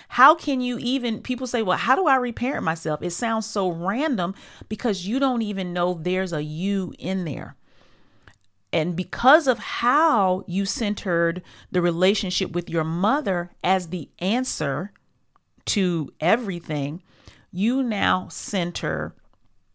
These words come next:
the relationship with your kids, the relationship with your romantic partner, the relationships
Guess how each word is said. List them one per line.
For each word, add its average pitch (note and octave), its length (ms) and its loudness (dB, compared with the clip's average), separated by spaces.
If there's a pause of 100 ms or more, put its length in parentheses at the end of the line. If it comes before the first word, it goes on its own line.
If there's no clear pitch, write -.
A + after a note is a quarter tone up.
(380)
the F3 100 2
relationship E3+ 680 0
with F3 160 -6
your D3 140 -4
kids, F#3+ 540 -2
the D#3 100 0
relationship E3 680 -2
with - 160 -8
your D#3+ 160 0
romantic E3 560 -2
partner, C#3 420 -2 (380)
the E3+ 180 0
relationships F3+ 640 0